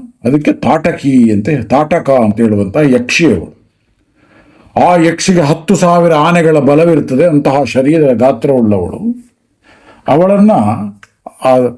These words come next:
ಸುಕೇತು ಸುಂದ ಅಂತ ಹೇಳುವವನಿಗೆ ಮದುವೆ ಮಾಡಿಕೊಡ್ತಾನೆ. ಒಂದು ದಿವಸ ಈ ಸುಂದ ಹಾಗೂ ತಾಟಕಿಗೆ ಮಾರೀಚ ಅನ್ನುವಂಥ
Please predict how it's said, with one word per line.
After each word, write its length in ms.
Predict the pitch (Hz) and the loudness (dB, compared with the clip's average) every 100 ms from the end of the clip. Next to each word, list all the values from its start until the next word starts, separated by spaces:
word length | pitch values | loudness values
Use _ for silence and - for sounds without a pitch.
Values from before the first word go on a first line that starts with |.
| - - - | -18 -20 -10
ಸುಕೇತು 600 | - 170 202 185 - - | -4 -2 2 0 0 -2
ಸುಂದ 340 | - 175 202 | 2 4 4
ಅಂತ 280 | 208 196 160 | 4 0 0
ಹೇಳುವವನಿಗೆ 500 | 143 139 127 120 226 | 0 0 0 2 2
ಮದುವೆ 320 | 208 123 165 | 2 2 2
ಮಾಡಿಕೊಡ್ತಾನೆ. 760 | 156 120 107 95 - - _ _ _ _ _ _ _ _ - - - - - 156 | 2 0 -2 -8 -12 -20 _ _ _ _ _ _ _ _ -20 -20 -20 -10 0 2
ಒಂದು 320 | 202 269 254 | 4 4 4
ದಿವಸ 340 | 226 190 170 175 | 4 2 2 2
ಈ 220 | 156 185 | 2 2
ಸುಂದ 400 | - 160 214 233 | 0 2 4 4
ಹಾಗೂ 880 | 226 208 165 185 165 175 170 156 151 | 2 2 0 0 0 2 4 2 -2
ತಾಟಕಿಗೆ 840 | - - 139 175 185 165 147 156 | -16 -4 -2 0 -2 -2 0 0
ಮಾರೀಚ 540 | 175 131 175 202 - 196 | 2 2 2 0 0 0
ಅನ್ನುವಂಥ 500 | 175 156 143 127 | 2 2 2 0